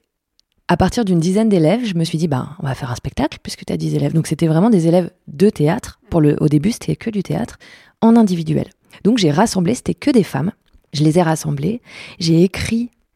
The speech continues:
une forme de scénario, un fil rouge comme ça, qui allait réunir un petit peu toutes ces scènes que je leur avais fait travailler. Et puis, dans cette cour, nous avons joué le premier spectacle de l'Atelier de la Parole. On était en deux mille, euh,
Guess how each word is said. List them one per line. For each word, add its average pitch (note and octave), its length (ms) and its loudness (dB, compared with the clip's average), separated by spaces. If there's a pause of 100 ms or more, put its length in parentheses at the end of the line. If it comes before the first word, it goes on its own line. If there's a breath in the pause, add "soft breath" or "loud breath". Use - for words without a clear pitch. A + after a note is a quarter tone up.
(280)
une E3 120 -2
forme E3 260 0
de D3+ 80 0
scénario, D3+ 560 0
un G3+ 140 2
fil E3+ 240 0
rouge F3+ 320 0
comme E3 160 -4
ça, G#3+ 140 -4
qui - 180 -6
allait D#3 240 0 (280 loud breath)
réunir G3 580 4
un D#3+ 80 0
petit D#3 160 -8
peu E3+ 120 -2
toutes - 200 -8
ces D#3+ 120 -2
scènes E3+ 260 0
que E3 100 -2
je C#3 60 -4
leur D3 120 -2
avais D3 160 0
fait - 160 -6
travailler. D#3 480 -6 (600 loud breath)
Et D3 140 0
puis, A3+ 380 -4 (180)
dans E3+ 320 0
cette - 240 -2
cour, - 420 -6 (320)
nous E3+ 180 0
avons D#3+ 180 0
joué E3 180 0
le E3 100 -2
premier F3+ 340 -2
spectacle E3 400 -2
de D3+ 80 2
l'Atelier D#3 360 0
de D3+ 60 -2
la D3+ 100 -2
Parole. D3 320 -6 (440 loud breath)
On D#3 120 -6
était D3+ 320 0
en D3+ 140 2
deux D3 160 0
mille, E3 320 0
euh, D#3 220 -2